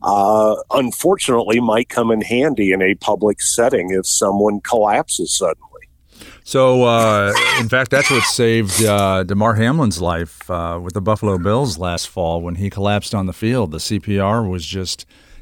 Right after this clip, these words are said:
Speaker 2: it was engaged almost immediately. The, uh, the medical staff on field were right there. Uh, if he had been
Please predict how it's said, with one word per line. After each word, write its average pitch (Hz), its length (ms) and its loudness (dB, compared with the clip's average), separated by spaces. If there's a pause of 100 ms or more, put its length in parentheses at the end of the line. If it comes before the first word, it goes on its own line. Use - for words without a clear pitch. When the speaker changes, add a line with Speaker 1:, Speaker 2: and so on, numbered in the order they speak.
Speaker 2:
it 107 80 -4
was 98 160 -4
engaged 101 580 0
almost 104 340 0
immediately. 113 720 0
The, 85 360 -6
uh, 80 260 -6
the 85 80 -8
medical 104 280 -2
staff 107 460 -2 (160)
on 104 220 -2
field 113 500 -2 (200)
were 98 220 -4
right 107 380 0
there. 123 400 0 (540)
Uh, 92 260 -4
if 101 180 -8
he 120 140 0
had 120 180 0
been 120 460 0